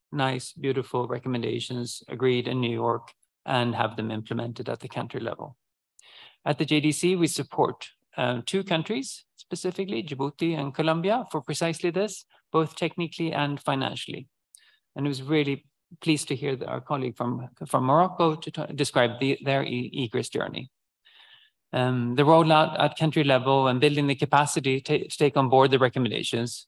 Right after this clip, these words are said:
is a key priority right now, as global recommendations and agreements are only as useful as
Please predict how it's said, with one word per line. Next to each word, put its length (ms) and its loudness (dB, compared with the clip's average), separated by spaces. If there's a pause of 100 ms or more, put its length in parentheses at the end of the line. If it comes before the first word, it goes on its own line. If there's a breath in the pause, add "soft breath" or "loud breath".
(160)
is 380 -2 (180)
a 60 -10
key 240 2
priority 600 4
right 220 2
now, 320 -2 (400 loud breath)
as 280 -2
global 320 0
recommendations 720 0
and 80 -2
agreements 460 0
are 120 2
only 180 2
as 140 -2
useful 380 -4
as 340 -6